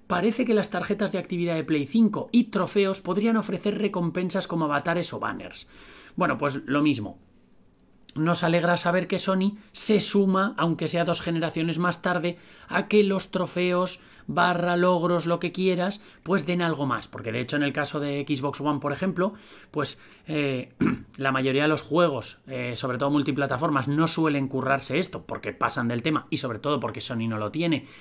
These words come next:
Y ya sabéis que al final se va al mínimo de co-, de-, denominador común, porque lo que no hacen es trabajo de más habitualmente, pues hay muchos juegos que sí que traen fondos de pantalla con cada logro. Cada logro te ofrece una captura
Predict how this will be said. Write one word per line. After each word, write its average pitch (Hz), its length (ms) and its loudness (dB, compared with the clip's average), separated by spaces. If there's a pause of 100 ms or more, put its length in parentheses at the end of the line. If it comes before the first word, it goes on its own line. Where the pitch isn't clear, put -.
Y 151 80 -6
ya 156 100 2
sabéis 170 240 0
que 180 60 -2
al 165 80 0
final 165 240 0
se 156 140 0
va 165 140 2
al 139 200 0
mínimo 156 320 2
de 151 120 0
co-, 147 160 -4
de-, 143 440 -2
denominador 147 580 0
común, 165 360 2 (200)
porque 127 200 -4
lo 120 80 0
que 117 80 -4
no 143 80 2
hacen 143 160 0
es 131 120 -4
trabajo 127 320 0
de 117 60 -2
más 147 200 2
habitualmente, 131 680 -2 (400)
pues 190 320 0
hay 175 140 2
muchos 190 280 2
juegos 196 360 -2 (240)
que 180 100 0
sí 196 100 2
que 196 100 2
traen 202 380 0
fondos 175 520 2
de 180 100 -2
pantalla 180 460 0
con 160 180 0
cada 131 240 -2
logro. 107 300 -4
Cada 175 240 2
logro 185 300 0 (180)
te - 80 -2
ofrece 175 280 0
una 170 180 0
captura 160 580 0